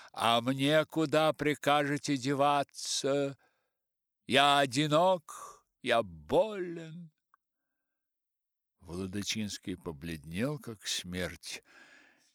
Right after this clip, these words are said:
и через минуту и актёры, и рабочие, и бутафоры строем стояли у рампы, слушая, как переругиваются давние враги Владычинский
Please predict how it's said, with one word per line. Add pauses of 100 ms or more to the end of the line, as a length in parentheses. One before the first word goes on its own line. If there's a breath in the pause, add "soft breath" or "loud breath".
(200 soft breath)
и
через
минуту
и
актёры,
и
рабочие,
и
бутафоры
строем
стояли
у
рампы,
слушая,
как (240)
переругиваются
давние
враги
Владычинский